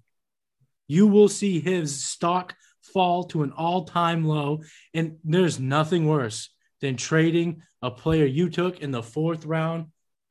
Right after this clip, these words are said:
for sixty cents on the dollar. I still think at this point, given, you know, the name, given his, his last couple of years, you can get maybe eighty-five, ninety cents on the dollar. So I'm trying to do that now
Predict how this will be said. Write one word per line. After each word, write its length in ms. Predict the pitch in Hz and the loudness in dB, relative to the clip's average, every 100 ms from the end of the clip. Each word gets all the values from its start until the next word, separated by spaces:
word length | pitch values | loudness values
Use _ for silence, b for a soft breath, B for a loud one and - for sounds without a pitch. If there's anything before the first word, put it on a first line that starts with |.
| _ | _
for 640 | _ - 151 139 123 113 - | _ -2 0 2 0 -6 -16
sixty 640 | - - - - 202 202 180 | -12 -6 -2 0 -2 -2 -4
cents 300 | 170 156 147 | 0 -2 -2
on 120 | 139 | -4
the 80 | 120 | -4
dollar. 360 | 117 107 80 _ _ b b - | -6 -8 -12 _ _ b b -8
I 80 | |
still 320 | 131 - 247 262 | -6 4 4 4
think 220 | 262 220 | 0 0
at 180 | 202 180 | -2 -2
this 160 | 190 | -4
point, 420 | - 180 170 165 b b _ | -6 -4 -4 -4 b b _
given, 560 | 190 208 208 202 175 - _ _ | 4 4 4 2 -2 -10 _ _
you 100 | 160 | -2
know, 160 | 156 143 | 0 2
the 140 | 139 | 0
name, 600 | 139 170 190 190 190 175 - _ - | 2 2 2 2 0 -4 -14 _ -2
given 640 | 180 175 185 180 170 160 _ _ 170 | 0 2 0 0 -4 -10 _ _ -12
his, 260 | 120 165 - - | -4 -4 -4 -8
his 160 | 175 147 | -6 -2
last 280 | 165 165 - | -2 -2 -4
couple 200 | 170 143 | -4 -2
of 60 | |
years, 420 | 147 151 151 135 - b b _ | 0 0 0 -2 -10 b b _
you 180 | 165 180 | 2 2
can 340 | 185 202 180 | 2 2 2
get 320 | 143 151 143 | 0 -2 -2
maybe 320 | 165 156 143 | -2 0 0
eighty-five, 460 | 156 151 147 156 139 | 0 0 -2 -4 -4
ninety 260 | 139 139 123 | -4 -4 -4
cents 260 | 135 113 | -6 -6
on 80 | 117 | -8
the 60 | 104 | -8
dollar. 360 | 107 104 - _ _ | -12 -14 -18 _ _
So 140 | - 139 | -4 -2
I'm 120 | 165 | 0
trying 200 | 220 220 | 2 2
to 40 | |
do 120 | 196 | 2
that 160 | 190 180 | 0 0
now 380 | 147 147 143 | -4 -2 -4